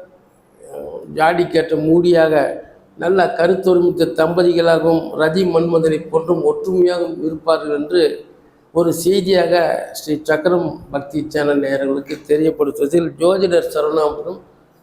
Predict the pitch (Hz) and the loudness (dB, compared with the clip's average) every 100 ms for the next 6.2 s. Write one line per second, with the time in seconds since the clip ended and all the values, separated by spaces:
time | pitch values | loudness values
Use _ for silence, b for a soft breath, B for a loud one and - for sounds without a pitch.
0 | _ - 143 151 160 151 - - 151 151 | _ -8 -2 0 2 0 -2 -2 0 0
1 | 151 147 147 143 143 175 - - - - | -2 -2 0 2 4 2 0 -10 -18 -20
2 | - 180 214 226 214 226 131 143 175 202 | -2 2 2 2 -2 -4 0 2 2 4
3 | 208 214 190 180 190 220 202 185 175 156 | 4 2 2 2 4 4 2 4 2 2
4 | 160 151 - - 151 185 196 196 190 175 | -2 -4 -10 -8 0 2 2 2 2 4
5 | 175 175 180 170 160 170 170 170 - 165 | 2 2 0 0 0 0 2 2 2 0
6 | 170 165 | 2 0